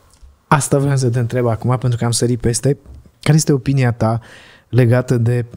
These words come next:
etapa grecească a României? A avut vreo influență c-, cetățile Istria, Tomis Calatis, care nu sunt aceiași,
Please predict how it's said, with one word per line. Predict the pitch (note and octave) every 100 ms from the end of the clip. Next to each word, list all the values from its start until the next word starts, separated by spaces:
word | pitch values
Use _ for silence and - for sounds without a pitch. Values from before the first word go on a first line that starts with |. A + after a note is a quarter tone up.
| - _
etapa | B2 - B2+ B2 A#2+ A#2+ A#2
grecească | A#2+ A#2+ - B2 G2+ - F2+ F2 _ -
a | - G#2
României? | A2 A#2 A#2+ A#2 G#2+ F2+ - _ _ _ _ _ - -
A | -
avut | A#2+ B2+ C#3+
vreo | D3+
influență | D3 A#2+ C#3 C3+ C#3+ C3+ C#3
c-, | - - - - - - - D3+
cetățile | B2 E3+ E3 F3 E3+ D3+ D3 B2 - - -
Istria, | E3 D#3 - C3 C3+ B2+
Tomis | B2 C3+ C3+ -
Calatis, | C3+ C3 C3 B2 A2
care | - C#3
nu | D3+
sunt | F3 F#3+ F3
aceiași, | - C#3+ - C#3 B2 -